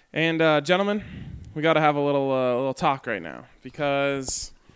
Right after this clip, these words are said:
in these days of quarantine and, uh, isolation and nowhere to go, you're probably gonna find yourself at home with your significant other quite a bit.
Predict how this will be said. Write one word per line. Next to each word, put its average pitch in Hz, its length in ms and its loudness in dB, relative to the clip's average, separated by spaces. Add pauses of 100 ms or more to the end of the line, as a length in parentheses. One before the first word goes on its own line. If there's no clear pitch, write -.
(180)
in 180 140 -2
these 196 180 -2
days 202 480 0
of 151 400 0 (340)
quarantine 143 1040 -4
and, 117 280 -10 (440)
uh, 110 480 -4
isolation 143 880 -2
and 117 180 -4
nowhere 143 360 4
to 131 80 -2
go, 143 480 2 (320)
you're - 100 -20
probably 202 260 2
gonna 220 280 -2
find 214 260 0
yourself 226 320 -2
at 214 80 -4
home 226 240 2
with 220 120 -2
your 208 100 -6
significant 214 520 -8
other 226 240 0
quite 123 240 -2
a 104 60 -6
bit. 92 260 -8